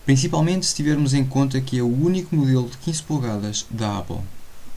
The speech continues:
Obrigado por ter assistido a este vídeo. Sinta-se livre para deixar a sua opinião ou sugestão num comentário abaixo.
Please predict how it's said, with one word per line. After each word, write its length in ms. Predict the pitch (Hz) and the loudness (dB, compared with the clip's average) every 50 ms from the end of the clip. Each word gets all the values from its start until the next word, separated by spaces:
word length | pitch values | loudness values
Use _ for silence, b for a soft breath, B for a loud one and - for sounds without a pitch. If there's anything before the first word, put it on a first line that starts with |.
| - - - - - - _ - - - - - - - - - - - - - - - - - - - - - - - | -4 -4 -6 -8 -8 -12 _ -16 -20 -20 -18 -18 -16 -16 -16 -16 -16 -16 -14 -14 -14 -14 -16 -16 -16 -16 -14 -14 -4 2
Obrigado 500 | 151 160 170 165 156 143 151 175 202 196 | 2 4 4 6 4 4 4 2 0 -2
por 140 | - - - | -8 -8 -2
ter 160 | - 151 143 | 0 2 2
assistido 380 | 139 131 131 - - - - 131 | 2 2 -2 -2 -2 0 2 2
a 60 | 127 | 2
este 180 | 123 - - 127 | 0 -2 -2 0
vídeo. 320 | 120 123 139 165 180 - - - - - - | 2 2 2 2 0 -4 -10 -18 -18 -14 -8
Sinta-se 500 | - - - 196 175 180 170 156 - - | -4 -2 0 0 0 0 0 0 0 0
livre 240 | 160 185 175 170 156 | 0 0 0 0 -2
para 160 | 156 139 139 | 0 0 0
deixar 260 | 139 135 135 147 135 | 0 0 0 0 0
a 60 | 131 127 | 0 0
sua 160 | 127 135 131 | 0 0 -2
opinião 440 | 131 - 120 117 120 131 151 156 147 | -2 0 2 4 4 4 4 4 2
ou 60 | 131 | 2
sugestão 580 | - - - - - - - 110 107 120 139 | 0 -2 -4 -4 -4 -4 -2 -2 -2 0 0
num 160 | 143 143 135 135 | 2 2 0 0
comentário 440 | 135 131 120 117 120 120 117 113 | 0 0 0 0 2 0 0 0
abaixo. 440 | 107 104 113 135 160 - - - - | 0 -2 -2 -4 -4 -4 -6 -8 -10